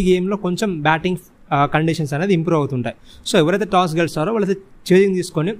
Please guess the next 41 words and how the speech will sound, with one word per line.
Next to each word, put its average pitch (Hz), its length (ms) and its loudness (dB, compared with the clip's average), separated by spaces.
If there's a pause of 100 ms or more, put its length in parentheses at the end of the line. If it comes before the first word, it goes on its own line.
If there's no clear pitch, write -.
(160)
ఒక 165 80 -2 (100)
టార్గెట్ 165 320 2 (420)
ముందు 175 200 4
పెట్టుకొని 170 300 -4 (100)
ఆ - 20 -6 (120)
చేజ్ 208 240 4
అనేది 202 200 -4
చేయడం 175 320 2
జరుగుతుంటది. 117 440 -4 (420)
So - 120 0
ఇది 220 120 2
మనకి 202 240 -4
పిచ్ 180 180 -2
సంబంధించిన 180 400 -2
రిపోర్ట్. 143 240 -4 (360)
So 208 120 4
ఫ్రెండ్స్, 208 200 2
ఇప్పుడు 185 180 0 (240)
రెండు 220 180 2
టీమ్స్ 240 240 0
యొక్క 247 180 -4
ప్రిడిక్టెడ్ 247 360 2
ప్లేయింగ్ 190 180 2
ఎలెవెన్ 160 140 -2
చూసుకుందాం. - 240 -6 (160)
So - 100 -4
అందులో 214 260 2
మనం 226 100 -4 (180)
డమ్ముల్లా 233 400 2
ఔరా 214 200 2
యొక్క - 140 -2 (160)
ప్రిడిక్టెడ్ 202 340 2
ప్లేయింగ్ 185 180 2
ఎలెవెన్ 165 120 0
చూసుకున్నట్టయితే 147 400 -2 (240)
కుషాల్ 208 340 2
మెండిస్, 175 300 0 (480)
అవిష్క 196 340 2
ఫెర్నాండో, 170 400 0 (240)
కుషాల్ 196 360 0
పెరారా, 160 280 0